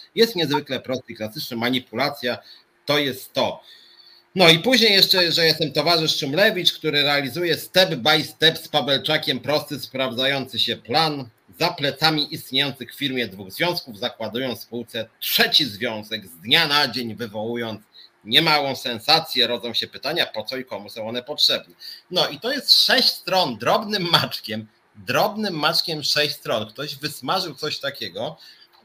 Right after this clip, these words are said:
e, i rozdawał na przystankach, znaczy normalnym ludziom. Wyobraźcie sobie, w czasie wakacji, jedziecie na wakacje, chcecie się pokąpać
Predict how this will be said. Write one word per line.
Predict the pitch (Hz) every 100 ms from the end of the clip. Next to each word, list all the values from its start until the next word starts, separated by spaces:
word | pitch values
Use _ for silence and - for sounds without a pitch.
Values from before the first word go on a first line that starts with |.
| 185
e, | 135 135 127 -
i | 165
rozdawał | 175 135 170 185 202
na | 190
przystankach, | - 220 254 269 170
znaczy | 160 170 170
normalnym | 196 196 196 240
ludziom. | 247 185 160
Wyobraźcie | 175 196 165
sobie, | 165 156
w | -
czasie | 190 208 214
wakacji, | 214 - 127 - 135
jedziecie | 135 -
na | 208 156
wakacje, | 143 123 110 - 104
chcecie | - - 170
się | 175 175
pokąpać | 143 147 151 151 135